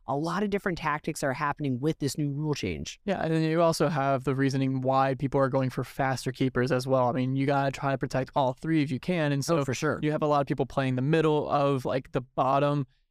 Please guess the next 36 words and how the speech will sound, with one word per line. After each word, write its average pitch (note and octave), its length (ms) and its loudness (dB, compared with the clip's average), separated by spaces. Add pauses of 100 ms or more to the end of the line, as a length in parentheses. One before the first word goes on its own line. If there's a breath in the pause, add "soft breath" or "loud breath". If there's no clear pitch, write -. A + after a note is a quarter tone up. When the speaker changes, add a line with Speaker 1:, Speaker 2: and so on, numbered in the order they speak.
(140)
Speaker 2:
and C#3 200 0
trying C3+ 200 0
to C3 100 2
make C3+ 140 0
sure C3+ 160 0
that C3 120 0
they're C3+ 120 0
just C3 160 0
trying C3 160 0
to B2+ 40 0
keep B2 200 -2
out B2+ 200 2
as C3 160 0
many C3+ 360 0
as B2 140 -2
possible. B2 520 0
And C3+ 120 -2
then D3+ 100 2
you D#3+ 140 4
also D#3 340 4
are C3 140 2
investing C#3 420 0
in, C3 160 0
uh, C3 220 0
the, C#3 260 -2
the D3 180 0
deep D#3 360 -2
beaters C#3+ 360 2
that C#3 140 2
can C3 120 -6
actually C3+ 400 -2
get B2+ 200 -4
people B2+ 300 -4
off C3 220 2
the D3 80 -2
brooms. G3 420 0